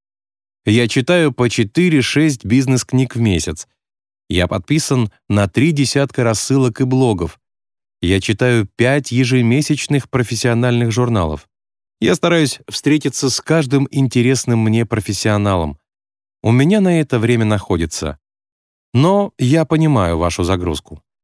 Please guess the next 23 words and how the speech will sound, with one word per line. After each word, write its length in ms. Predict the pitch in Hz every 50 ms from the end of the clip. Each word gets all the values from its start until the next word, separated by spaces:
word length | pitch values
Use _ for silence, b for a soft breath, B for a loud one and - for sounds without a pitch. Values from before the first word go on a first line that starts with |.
| _ _
Поэтому 480 | - 101 98 95 90 87 - 82 82 85
я 360 | 87 87 110 123 147 165 170 156 _ _ _ _ _ _ _ _ _ _ _ _ _
провожу 500 | - - 107 113 131 147 156 160 233 220
это 220 | - 160 147 - 135
мероприятие 640 | 123 117 117 113 - 147 160 156 - - 147 143
в 80 | 135 -
субботу, 760 | - - 160 151 147 139 143 147 127 104 - 90 80 73 - _ _ _ _ _
когда 360 | - 104 95 90 92 101 98 95
вы 220 | 90 123 160 170
и 200 | 151 - 107 98
ваши 360 | 95 107 120 117 - 110 95
топ-менеджеры 840 | - 110 101 90 113 117 135 156 160 156 131 120 127 120 113 98 - _ _ _ -
могут 540 | 101 113 165 190 208 185 135 120 - - -
прийти 320 | 113 113 110 104 - 110
на 120 | 98 92 85
тренинг, 540 | - 123 156 160 147 131 117 - - - _
не 160 | - 123 123
отвлекаясь 580 | 117 104 - 104 107 98 - 117 117 117 101 -
на 100 | 107 95
срочные 460 | - - 101 107 101 - - 104 95
звонки 420 | 85 92 95 92 92 - - 107 110
и 40 |
письма. 500 | 101 - 110 92 78 - - 78 71 -